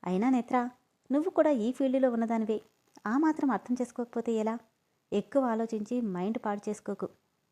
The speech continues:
వాడు వెళ్ళింది అఫీషియల్ డ్యూటీ మీద, బిజీగా ఉండి కాల్ చేస్తుండడు. నాకు కూడా ఇంతవరకు ఫోన్ చేయలేదు. నిజంగా అంతేనా అన్నయ్య? ఖచ్చితంగా అంతే. ఇక ఉంటాను అంటూ ఫోన్ పెట్టేస్తుంటే, అన్నయ్య.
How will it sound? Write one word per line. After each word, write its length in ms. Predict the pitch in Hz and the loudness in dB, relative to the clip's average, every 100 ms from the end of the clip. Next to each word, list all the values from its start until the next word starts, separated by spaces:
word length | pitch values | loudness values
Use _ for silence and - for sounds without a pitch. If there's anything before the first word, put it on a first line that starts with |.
| _ _ _ _ | _ _ _ _
వాడు 180 | 220 269 | 2 4
వెళ్ళింది 360 | 294 285 302 277 | 4 4 4 2
అఫీషియల్ 440 | 233 - 254 277 226 | 0 -4 -2 0 0
డ్యూటీ 220 | 202 214 | -2 -2
మీద, 200 | 196 196 208 _ _ _ _ - | -2 -4 -6 _ _ _ _ -6
బిజీగా 380 | 185 190 247 | -2 0 2
ఉండి 240 | 226 208 220 | 2 2 -2
కాల్ 280 | - 180 208 | -2 -4 -2
చేస్తుండడు. 400 | 202 - 202 190 - _ _ _ _ - | -6 -4 -4 -4 -6 _ _ _ _ -2
నాకు 180 | 233 302 | 0 2
కూడా 140 | 370 | 2
ఇంతవరకు 400 | 349 311 277 277 302 | 2 2 -2 -2 -4
ఫోన్ 280 | - - | -2 -4
చేయలేదు. 400 | 262 277 254 185 - - _ _ _ _ _ _ _ _ _ _ _ | 0 0 2 0 -4 -10 _ _ _ _ _ _ _ _ _ _ _
నిజంగా 380 | 202 196 233 269 | -2 -2 0 0
అంతేనా 400 | 240 196 247 262 | 0 0 0 2
అన్నయ్య? 320 | 240 226 226 254 302 - _ _ _ _ _ - | 2 0 2 2 0 -6 _ _ _ _ _ -4
ఖచ్చితంగా 520 | 202 - 262 247 247 | -4 -2 0 2 2
అంతే. 240 | 214 196 208 - _ _ _ _ - | 0 0 -6 -8 _ _ _ _ -10
ఇక 140 | 196 | -4
ఉంటాను 420 | 196 185 233 208 240 - _ _ _ _ - | -2 -2 0 0 0 -4 _ _ _ _ -2
అంటూ 280 | 240 233 233 | 0 2 0
ఫోన్ 240 | 233 202 247 | 0 -2 0
పెట్టేస్తుంటే, 580 | 233 233 226 240 262 240 214 - _ | 0 -2 -2 -4 -2 -2 -2 -10 _
అన్నయ్య. 280 | 214 247 294 | 0 2 2